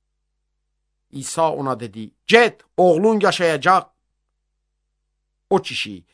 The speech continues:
İsa'nın ona dediyi sözünə inanıb getdi və hələ yolda ikən nökərləri qabağına çıxıb xəbər verdilər, "Oğlun diridir." Onlardan oğlunun halının nə zaman yaxşılaşdığını soruşdu.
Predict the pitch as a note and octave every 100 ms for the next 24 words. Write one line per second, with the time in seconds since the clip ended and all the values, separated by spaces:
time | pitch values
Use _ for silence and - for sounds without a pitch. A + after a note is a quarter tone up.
0 | _ - G#3 - G3+ C4 B3 - F#3+ G3
1 | D#3 E3 F#3+ C4 - C#3+ A2+ A#2+ - B2
2 | G#2 A2+ A2 - F#2 _ F#2+ F2 _ -
3 | D3+ D3 F3 D#3+ A2 D#3 A3 F3+ B3 -
4 | A#2 - C3 G#2 - - B3+ C4 B3 A#3
5 | A#3 C4 - A3 A3 D#3+ G3+ B3 - -
6 | F#3 - E3 G3+ E3 B2 A#2 B2+ C3+ _
7 | _ G3+ G#3 A#3 C4+ B3 B3 A#3+ G#3 -
8 | _ _ _ _ _ _ _ _ D#3 D#3
9 | C#3 A2+ C#3 B2+ - _ _ - G3+ E3+
10 | F#3+ A#3+ C#4+ G3 - C#3 B2 A2+ C3+ -
11 | _ B3 D#4 B3+ A#3+ G3+ D#3+ F3 - D#3+
12 | D3 B2+ - A2+ A#2 E3 G#3+ D3+ -